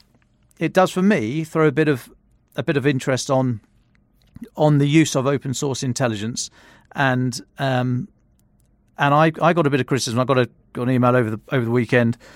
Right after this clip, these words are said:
from someone who said that, uh, that I'm giving away too much, too much in, in, intelligence, and the, the Russians don't need to, don't need to do anything. They should just read the Telegraph.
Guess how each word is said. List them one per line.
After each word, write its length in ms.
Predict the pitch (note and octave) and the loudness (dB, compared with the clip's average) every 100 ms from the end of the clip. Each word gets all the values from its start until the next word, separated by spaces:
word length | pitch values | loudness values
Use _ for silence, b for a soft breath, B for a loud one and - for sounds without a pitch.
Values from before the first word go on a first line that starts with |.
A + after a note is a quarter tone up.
| B | B
from 140 | _ A#2 | _ -4
someone 300 | - A#2 A#2+ | 0 2 2
who 80 | A2+ | 0
said 240 | - A2+ | -2 -2
that, 280 | A#2+ - - | -4 -8 -2
uh, 380 | B2 B2 A#2+ - - _ _ | 2 2 2 -2 -12 _ _
that 120 | C#3 A#2+ | -2 0
I'm 140 | C3 | -2
giving 240 | B2 C3+ | -2 -2
away 200 | C3+ B2+ | 0 -2
too 180 | A#2+ B2+ | -2 -4
much, 320 | A#2+ - - - | -4 -8 -18 -10
too 120 | C#3+ | -6
much 220 | C3 A#2+ | -4 -4
in, 180 | A#2+ B2+ - | -8 -8 -10
in, 200 | A#2 - | -14 -14
intelligence, 640 | - A#2 C3 C#3 A#2+ C3 A#2 | -8 -4 0 0 0 -2 -2
and 100 | A2+ | -2
the, 80 | A2+ _ | -4 _
the 80 | - | -2
Russians 360 | C3+ C3+ C3 A#2+ | 2 2 0 0
don't 220 | C#3 C3+ | 0 0
need 180 | C3 B2 | -2 -2
to, 240 | B2 A#2 B B B B B | -2 -2 B B B B B
don't 120 | - D3 | 0 2
need 160 | D3 | 2
to 80 | A#2+ | 2
do 140 | C#3 | 4
anything. 260 | C#3+ B2+ C#3+ | 4 4 0
They 100 | C3 | 0
should 160 | - B2 | -2 -6
just 160 | C3 | -4
read 140 | D3 C3 | -2 -4
the 60 | |
Telegraph. 380 | C3 D#3 C3 A2+ | 0 0 2 -2